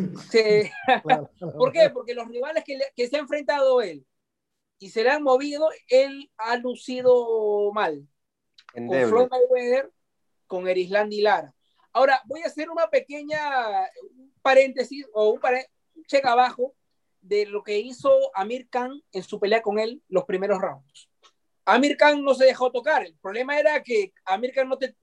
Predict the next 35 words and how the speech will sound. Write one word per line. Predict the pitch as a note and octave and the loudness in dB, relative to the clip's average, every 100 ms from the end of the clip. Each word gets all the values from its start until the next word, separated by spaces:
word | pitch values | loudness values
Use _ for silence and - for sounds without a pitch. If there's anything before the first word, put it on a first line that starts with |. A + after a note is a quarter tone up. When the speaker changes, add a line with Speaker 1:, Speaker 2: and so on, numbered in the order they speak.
| G#3 | -6
Speaker 1:
no | A3+ B3+ | -4 0
podía | B3 B3+ C4+ | 2 2 0
tolerar | B3+ F#3 G3+ B3+ C4+ | -2 -4 -2 -2 -4
ni | - G3 | -10 -8
un | B3 | -6
recto | B3+ C#4 - E3+ F3 | 0 -2 -2 -10 -8
porque | F#3+ F3 F3+ | -10 -8 -6
ahí | G#3 | -6
se | G3+ | -4
iba. | G#3+ A#3 D#3 - _ _ _ _ _ | -6 -4 -8 -12 _ _ _ _ _
Y | F#3 A3 | 0 2
eso | A#3 | 2
fue | - G#3+ | 4 4
lo | A3 | 4
que | F3+ | 0
pasó. | D#3+ A#3+ A#3 - _ _ _ _ - | -2 4 4 2 _ _ _ _ 0
Pero | A3 G#3+ | 2 2
antes | B3+ D4 | 0 -2
de | C#4 | -4
que | G#3 | -4
caiga | A3 A3 A3 | -4 -2 -4
ese | A3 F#3+ | -6 -6
golpe, | G3+ F#3+ G#3+ A#3+ _ _ - | -6 -4 -6 -8 _ _ -6
Amir | F3 G#3 G#3 | -2 -2 0
Khan | G#3+ | -2
estaba | G#3+ A3 G#3 | -2 -2 0
ganando | E3 F#3+ | -2 -4
la | G#3 F3 | -4 -4
pelea. | D#3 B3+ G3+ | -2 -2 -2
Speaker 3:
Estaba | - C3 | -2 -2
peleando | C3 A#2+ C3+ C3+ | 0 0 0 0
muy | C#3+ | 6
Speaker 1:
Y | - | 6
él, | |
Speaker 3:
bien, | B3 | 6